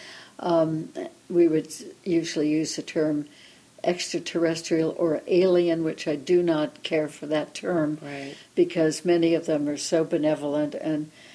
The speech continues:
Speaker 1: so friendly.
Speaker 2: Yeah, the connotation, unfortunately, of, of alien has been, uh, blown out of proportion, and it is really, yeah, I agree
Speaker 1: Yes.
Speaker 2: with you.
Speaker 1: Yes,
Speaker 2: Yeah,
Speaker 1: it has a
Speaker 2: wow.
Speaker 1: very negative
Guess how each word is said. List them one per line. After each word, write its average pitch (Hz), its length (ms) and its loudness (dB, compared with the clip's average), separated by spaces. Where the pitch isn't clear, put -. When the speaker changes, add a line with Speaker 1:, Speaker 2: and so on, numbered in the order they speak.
Speaker 1:
so 160 280 2
friendly. 160 500 0
Speaker 2:
Yeah, 151 60 2
the 151 100 2
connotation, 170 680 0
unfortunately, 135 640 -6
of, 127 160 -8
of - 160 -10
alien 139 560 -2
has 139 220 -6
been, 131 340 -12
uh, - 220 -12
blown 147 320 0
out 139 100 0
of 135 80 -4
proportion, 139 500 -6
and 135 140 -4
it - 20 -2
is 135 140 -8
really, 139 320 -10
yeah, 220 120 0
I 190 40 6
agree 147 140 0
Speaker 1:
Yes. 139 80 2
Speaker 2:
with 143 220 -8
you. 160 140 -12
Speaker 1:
Yes, 160 320 2
Speaker 2:
Yeah, 190 60 4
Speaker 1:
it 165 80 4
has 156 200 -2
a 147 40 0
Speaker 2:
wow. 147 60 -2
Speaker 1:
very 156 200 2
negative 160 880 2